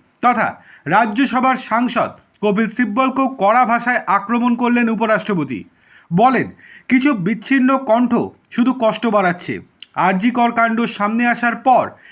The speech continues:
এবং সুপ্রিম কোর্টে মামলার শুনানি চলাকালীন প্রবীণ আইনজীবী কপিল সিব্বলের মন্তব্য নিয়ে আগেও ক্ষোভ প্রকাশ করেছিলেন উপরাষ্ট্রপতি জগদীপ ধনকর। সিব্বলের নাম না করেই তিনি বলেছিলেন,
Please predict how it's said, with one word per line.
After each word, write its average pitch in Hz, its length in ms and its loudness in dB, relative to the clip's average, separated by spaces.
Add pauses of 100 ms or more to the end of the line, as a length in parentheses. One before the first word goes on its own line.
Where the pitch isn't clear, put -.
(140)
এবং 262 260 2
সুপ্রিম 262 520 -2
কোর্টে 269 240 0
মামলার 233 340 0
শুনানি 233 420 -2
চলাকালীন 233 640 0 (320)
প্রবীণ 254 380 2 (140)
আইনজীবী 247 640 0
কপিল 233 300 -2
সিব্বলের 247 540 -2
মন্তব্য 214 480 -2
নিয়ে 226 300 0 (320)
আগেও 220 380 2
ক্ষোভ 247 240 -4
প্রকাশ 254 380 -2
করেছিলেন 247 420 -2 (100)
উপরাষ্ট্রপতি 226 720 -2
জগদীপ 226 340 -2
ধনকর। 202 460 -4 (380)
সিব্বলের 208 500 -2
নাম 202 240 0
না 214 180 2
করেই 220 340 -2 (240)
তিনি 233 160 0
বলেছিলেন, 240 500 0